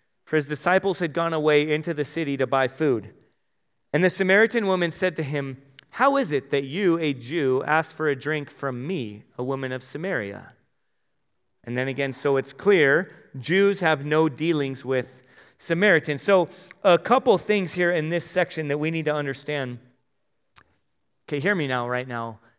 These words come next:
that really applies to our day as well, is there are a number of walls between Jesus and this,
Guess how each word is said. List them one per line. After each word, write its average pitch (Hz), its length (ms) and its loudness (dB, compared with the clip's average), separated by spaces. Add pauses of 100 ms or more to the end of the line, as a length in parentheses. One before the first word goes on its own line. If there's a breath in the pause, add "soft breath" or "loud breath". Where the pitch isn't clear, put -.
(140 soft breath)
that 147 240 2
really 170 440 4
applies 143 500 0
to 131 160 -4
our 123 180 0
day 110 500 -10
as 107 200 -12
well, 110 320 -6
is 117 180 -8
there 165 220 4
are 208 240 6 (120)
a 160 140 0
number 147 600 0
of 127 220 -4
walls 113 840 -4 (760)
between 151 480 -2
Jesus 143 500 -4
and 123 240 -8
this, - 460 -14